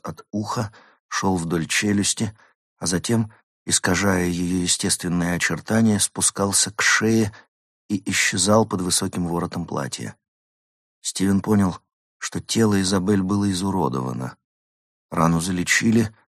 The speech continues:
ухо удалось восстановить, однако изменённая линия челюсти осталась напоминанием о полученном Изабель ударе. И хоть края раны срослись,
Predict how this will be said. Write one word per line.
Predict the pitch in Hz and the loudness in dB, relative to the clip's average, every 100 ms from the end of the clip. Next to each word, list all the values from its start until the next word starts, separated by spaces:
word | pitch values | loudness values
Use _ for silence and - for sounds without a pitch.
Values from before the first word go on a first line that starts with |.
| _ | _
ухо | 107 95 98 | -6 -2 0
удалось | 92 90 90 - | 2 2 2 0
восстановить, | 87 - - 82 85 107 95 | 2 2 2 0 0 0 0
однако | 82 92 90 90 | -2 -2 -2 -2
изменённая | 87 95 95 95 92 92 | 0 2 2 2 2 2
линия | 92 95 90 | 0 0 0
челюсти | 85 117 110 98 - | 0 2 2 2 0
осталась | 90 - 101 98 - | 0 0 0 0 0
напоминанием | 92 92 95 98 98 92 92 | -2 -2 0 2 2 2 0
о | |
полученном | 87 90 95 95 95 92 | 0 -2 0 0 0 0
Изабель | 90 85 90 | -2 -4 -4
ударе. | 90 85 73 69 - - - _ _ _ _ _ | -2 0 0 -2 -6 -16 -20 _ _ _ _ _
И | - | -10
хоть | - - | -6 -2
края | - 90 98 92 | 2 4 6 6
раны | 92 92 | 4 2
срослись, | - 95 - 110 101 - | 2 2 4 4 4 2